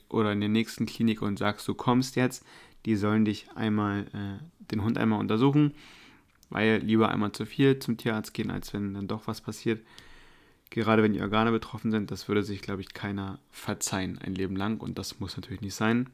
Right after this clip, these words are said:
dass so ein schöner Sommertag, ähm, dadurch getrübt wird. Was mir auch ganz wichtig ist, ist das Thema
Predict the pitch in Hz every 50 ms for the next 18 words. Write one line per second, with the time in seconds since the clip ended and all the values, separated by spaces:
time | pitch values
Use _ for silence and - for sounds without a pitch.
0 | _ - - _ _ _ _ _ _ _ _ _ _ _ - - - - - 120
1 | 107 - - - 117 120 117 113 107 107 - - 120 117 117 113 110 110 110 -
2 | - 113 113 110 110 110 107 - 110 104 104 104 - - - 110 104 101 101 101
3 | 113 107 104 - _ - _ _ _ _ _ _ _ _ _ _ _ _ _ _
4 | _ _ _ _ _ _ _ _ _ _ _ _ _ _ _ _ _ - - _
5 | _ _ - - 107 104 104 - - - - - - - - - - - - _
6 | - - - - - - - - - 123 110 - - 135 120 127 139 135 - 131
7 | 123 120 - 131 123 - 120 123 120 113 120 120 110 110 - - - 117 110 -
8 | - - - 120 113 113 113 110 110 -